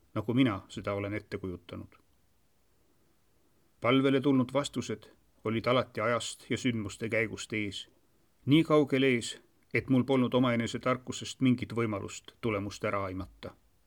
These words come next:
Ma usun, et enamikul läheb samamoodi, sest aja jooksul asenduvad meie lapselikud,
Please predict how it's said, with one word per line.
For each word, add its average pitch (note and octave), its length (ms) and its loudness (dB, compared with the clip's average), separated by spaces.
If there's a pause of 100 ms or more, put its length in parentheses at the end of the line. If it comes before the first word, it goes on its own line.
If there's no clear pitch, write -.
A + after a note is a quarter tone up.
(1900)
Ma C#3 160 8
usun, G3 200 4
et D#3+ 120 2
enamikul D3 580 4
läheb A#2+ 240 -2
samamoodi, B2 600 0 (500)
sest C#3 280 2
aja E3+ 160 4
jooksul D3 440 0 (540)
asenduvad A#2 540 2
meie G#2+ 200 0
lapselikud, - 680 -4